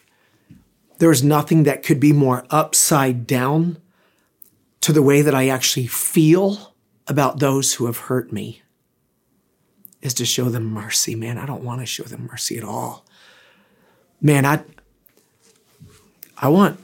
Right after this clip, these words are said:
I want freaking vengeance, man. I want them to feel what I felt.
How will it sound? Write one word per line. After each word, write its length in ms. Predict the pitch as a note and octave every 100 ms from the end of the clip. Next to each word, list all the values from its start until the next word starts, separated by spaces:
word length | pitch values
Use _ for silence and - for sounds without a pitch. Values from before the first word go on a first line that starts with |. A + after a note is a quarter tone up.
| -
I 100 | -
want 260 | G#3+ - -
freaking 340 | E3 D3+ B2
vengeance, 560 | A#2+ G3 G3 A2 - B2
man. 380 | A#2+ D#3 D#3 _ _ _ _ _ _ _ _ _
I 220 | C3 E3 G3+
want 420 | G3 F#3 E3+ C3+
them 420 | D3 C#3+ C#3 C3
to 180 | - B2
feel 680 | - C3 C3 C3 C3 B2 - _ _ _ _ _ _ _ -
what 120 | B2+
I 120 | A#2+
felt. 520 | - B2 A#2 - -